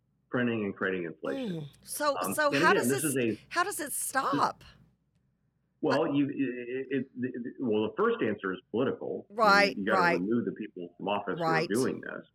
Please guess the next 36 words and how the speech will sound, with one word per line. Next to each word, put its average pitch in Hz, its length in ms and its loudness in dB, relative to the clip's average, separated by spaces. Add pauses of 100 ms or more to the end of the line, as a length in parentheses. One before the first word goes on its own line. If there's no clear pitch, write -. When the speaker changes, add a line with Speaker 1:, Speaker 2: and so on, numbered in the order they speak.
Speaker 1:
And 85 80 -6
they're, 95 260 -2
they're, 98 220 -2
in, 98 220 -2
and, 107 200 -8
you - 80 -4
know, 104 60 -2
I, 120 160 -4 (1080)
you 131 140 -2
know, 80 240 -2 (800)
to 120 100 -2
me, 110 560 2
it, 95 120 -6 (120)
you 101 140 -2
know, 87 100 -2
this 113 120 -4
is 117 180 -6
intentionally 107 720 -4 (100)
harming 104 340 -2
the 82 80 -4
country. 95 360 -4
I 82 40 -4
mean, 87 120 -4
you 92 160 0
know 110 320 2
that 123 100 2
we're 104 180 0
in 101 60 0
an 92 160 -4
inflationary 82 440 -4
environment. 71 420 -8
There's 82 220 -4
no 98 100 0
question - 460 -4
at - 80 -20
this - 80 -12